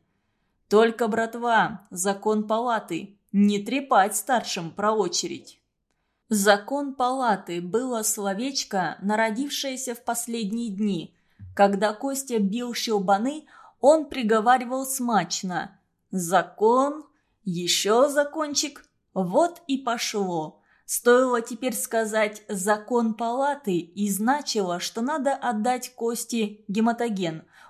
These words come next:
уступить очередь на книгу, оборвать игру с соседом и сыграть в шашки с Костей,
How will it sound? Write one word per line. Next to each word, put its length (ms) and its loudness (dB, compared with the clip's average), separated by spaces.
уступить 720 -4
очередь 640 2
на 220 2
книгу, 580 -2
оборвать 640 2
игру 320 -4
с 60 -6
соседом 680 -2
и 100 -4
сыграть 640 0
в 60 -18
шашки 460 -2
с 100 -6
Костей, 720 -2